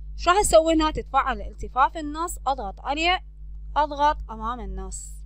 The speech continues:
بعدها أجي على هاي الصورة وأصغرها بالماوس، يعني سحب وإفلات، إيش قد الحجم اللي تريد تخليه براحتكم، تريدوها كبيرة، صغيرة،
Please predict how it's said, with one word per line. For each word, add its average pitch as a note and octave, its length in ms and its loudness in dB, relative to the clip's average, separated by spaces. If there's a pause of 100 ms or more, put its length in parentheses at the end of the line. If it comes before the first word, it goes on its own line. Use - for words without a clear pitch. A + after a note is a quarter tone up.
(720)
بعدها C4 600 0
أجي G4+ 340 -4 (320)
على C#4+ 180 2
هاي G3+ 360 -4
الصورة D#4+ 500 0 (720)
وأصغرها G#3+ 960 0 (1120)
بالماوس، A#3 480 -8
يعني F#3 180 -12
سحب E4 340 -2
وإفلات، G3 560 -6 (640)
إيش - 100 -10
قد D#4+ 200 6
الحجم D#4+ 480 6
اللي C#4+ 360 -6
تريد C#4+ 400 -10
تخليه A#3 600 -8 (420)
براحتكم، G3+ 600 -8
تريدوها G#3 560 -10
كبيرة، D4+ 540 -2
صغيرة، C#4 600 0